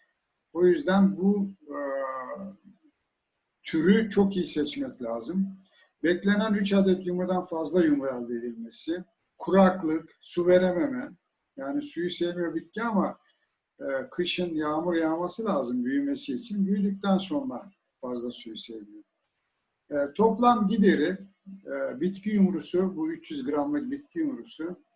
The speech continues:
şeyde bir bin dek-, e, bin metrekarede üç yüz kilogram ediyor. Dolayısıyla kırk beş bin lira ediyor. Yüz elli liradan on bir bin lirada,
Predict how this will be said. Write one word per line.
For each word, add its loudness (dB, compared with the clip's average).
şeyde -4
bir 4
bin 2
dek-, 0
e, -4
bin -2
metrekarede -2
üç -8
yüz -14
kilogram -2
ediyor. -4
Dolayısıyla -2
kırk -14
beş -6
bin -8
lira 0
ediyor. 0
Yüz 2
elli -2
liradan -4
on -4
bir -2
bin -6
lirada, -4